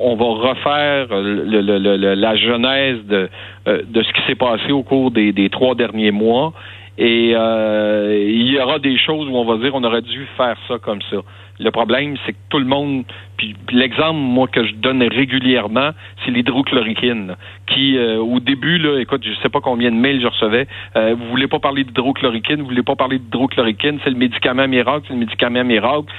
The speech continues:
parce qu'en Europe, là, on dit que c'est ça, puis qu'il y a un médecin qui dit que c'est ça. » Puis finalement, il y a eu à peu près quinze études qui ont venu nous dire, « Arrêtez de prendre ça, c'est dangereux. » Euh, c'est, ça a été ça pour tous les gouvernements sur la planète. C'est un virus qui est pas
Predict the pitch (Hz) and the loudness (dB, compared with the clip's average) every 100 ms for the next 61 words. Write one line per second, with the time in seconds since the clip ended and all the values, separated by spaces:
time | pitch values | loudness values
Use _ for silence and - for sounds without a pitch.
0 | - - 131 - 139 131 120 143 147 131 | -12 -4 -2 0 0 0 2 0 0 0
1 | 113 113 - 127 151 - 139 123 120 - | 0 -2 0 0 0 -2 0 2 0 0
2 | 143 131 110 104 110 147 156 - - - | -2 -2 -8 -4 0 0 -2 -8 -4 -2
3 | 131 123 120 147 147 - - 120 120 135 | 0 0 2 0 -2 -10 -2 2 4 2
4 | 123 113 131 - 139 123 113 156 143 131 | 0 0 -2 0 -2 0 0 -2 0 2
5 | 120 110 127 120 113 131 101 120 110 135 | 2 2 2 0 0 -2 -2 -4 -2 -4
6 | 123 110 107 101 98 - - - - 113 | 0 0 0 -2 -2 -6 -14 -6 0 2
7 | 117 117 117 110 64 71 85 104 - - | 2 2 2 -2 -10 -18 -16 -8 -6 -2
8 | 139 123 - 147 123 110 123 - 147 147 | 0 0 0 0 0 0 -2 0 0 0
9 | - - 147 - - 165 151 127 113 123 | -4 -10 -10 -10 -8 -2 0 0 2 0
10 | 113 120 131 - - - 123 113 110 117 | 2 0 -2 -6 -12 -4 0 2 0 0
11 | 110 120 160 - - - 117 120 127 156 | 0 0 -2 -8 -10 -2 2 4 2 -2
12 | - - 139 | -2 -2 -2